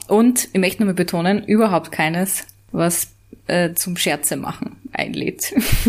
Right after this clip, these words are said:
<laughs> Aber ein super spannendes, und wer sich dafür interessiert, da gibt's ein paar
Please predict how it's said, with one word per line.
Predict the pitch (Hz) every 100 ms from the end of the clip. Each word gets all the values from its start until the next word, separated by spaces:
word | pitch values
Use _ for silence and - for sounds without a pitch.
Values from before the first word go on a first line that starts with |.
| 220 - -
<laughs> | - - 269 226 180 -
Aber | 175
ein | 180
super | 175 220 170
spannendes, | - 165 214 226 247
und | - 185
wer | 185
sich | 190
dafür | 185 160 185
interessiert, | 185 185 190 - 208 202 - -
da | 180
gibt's | 185 170 180
ein |
paar | 175 165 165 165 165 165